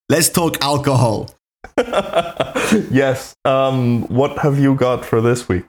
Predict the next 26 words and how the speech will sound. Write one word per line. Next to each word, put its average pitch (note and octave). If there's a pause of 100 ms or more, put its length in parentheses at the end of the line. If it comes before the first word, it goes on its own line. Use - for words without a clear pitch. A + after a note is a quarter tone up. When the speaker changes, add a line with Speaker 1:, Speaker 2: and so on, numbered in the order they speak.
(360)
Speaker 1:
In, D#3+
uh, D#3
honor F#3+
of C3+
the C3+
summer, D3+
which C3
is, A#2+ (680)
I A2+
say, A2+
quickly C#3+
approaching C3
or A2
in A#2
the A2
thick B2+
of A#2+
it, A#2+ (600)
I C#3
am D3
drinking C#3+
a B2+
Spanish E3
beer F#3+
from B2+
Malaga, A#2